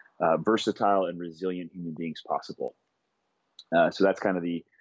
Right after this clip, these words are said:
the short version of what X P T is all about. But then you mentioned some of the stuff that we dive a little deeper into. We have a, a unique underwater training system that was created by Laird Hamilton, and, and that was founded upon his, you know, kind of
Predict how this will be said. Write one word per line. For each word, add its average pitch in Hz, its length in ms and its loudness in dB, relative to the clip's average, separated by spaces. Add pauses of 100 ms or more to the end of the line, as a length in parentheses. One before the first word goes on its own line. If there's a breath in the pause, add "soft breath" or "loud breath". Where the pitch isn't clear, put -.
(200 soft breath)
the 101 60 0
short 117 300 4
version 95 300 -4
of 87 120 -10
what 90 220 -4
X 90 180 -8
P 92 120 -8
T 95 120 -6
is 85 100 -2
all 82 140 2
about. 80 300 0
But 85 120 2
then 95 140 6
you 107 120 8
mentioned 92 380 2
some 95 160 2
of 90 40 4
the 87 80 4
stuff - 280 0
that 82 120 0
we 87 160 0
dive 85 280 2
a 87 40 -4
little 82 240 -4
deeper 92 300 4
into. 85 280 0
We 87 100 4
have 85 120 4
a, 85 120 4 (100)
a 85 80 4
unique 90 520 4 (500 loud breath)
underwater 90 760 6
training 90 600 -4 (120)
system 95 600 0
that 90 120 0
was - 120 -8
created 90 440 0
by 85 140 2
Laird 85 320 2
Hamilton, 87 680 0
and, 80 300 -4
and 87 140 2
that 85 160 2 (460)
was 90 180 0
founded 92 500 2
upon 85 360 2
his, 87 540 0 (360)
you 90 120 0
know, 82 120 -2
kind 85 240 0
of 78 140 -2